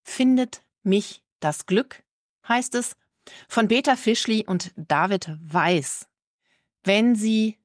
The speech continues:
das kennen oder wenn Sie das interessiert, dann sollten Sie einmal reinschauen und es noch mal zur,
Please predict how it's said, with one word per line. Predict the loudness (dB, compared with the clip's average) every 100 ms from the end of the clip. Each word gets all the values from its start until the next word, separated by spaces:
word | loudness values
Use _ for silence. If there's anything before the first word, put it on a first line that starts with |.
| _
das | -6 -6 -6
kennen | -2 0 0 -2 -4
oder | 0 2 2
wenn | 2
Sie | 2
das | 0
interessiert, | -2 -6 -8 -4 -2 -2 -6 -20 _
dann | -2 0 -2 -6 _ _ _ _
sollten | 0 2 2 0 -4
Sie | -2
einmal | -2 0 0
reinschauen | 0 0 0 -2 -4 -2 2 0 0
und | -4
es | -2
noch | 0 2
mal | 2
zur, | 2 2 4 2